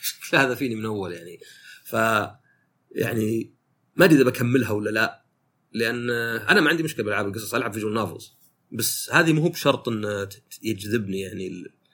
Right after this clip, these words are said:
السواليف نفسها. مع إن اللي هو عند الطبيب النفسي هذا عجبني، ذكرني شوي ب-، سوبرانوس.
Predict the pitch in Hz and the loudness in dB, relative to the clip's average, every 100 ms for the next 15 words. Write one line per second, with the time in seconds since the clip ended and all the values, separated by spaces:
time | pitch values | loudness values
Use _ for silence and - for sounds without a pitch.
0 | _ _ - - 117 104 107 - 190 240 | _ _ -8 -2 0 0 -4 2 4 6
1 | 202 175 180 151 120 - 120 107 120 - | 4 4 4 2 0 -4 -6 -4 -4 -6
2 | 104 95 87 85 87 95 110 98 92 - | -6 -4 -6 -8 -10 -8 -6 -6 -8 -8
3 | 92 90 - _ 87 - 92 - - 95 | -8 -8 -14 _ -14 -14 -14 -14 -8 -8
4 | 90 101 - | -8 -16 -20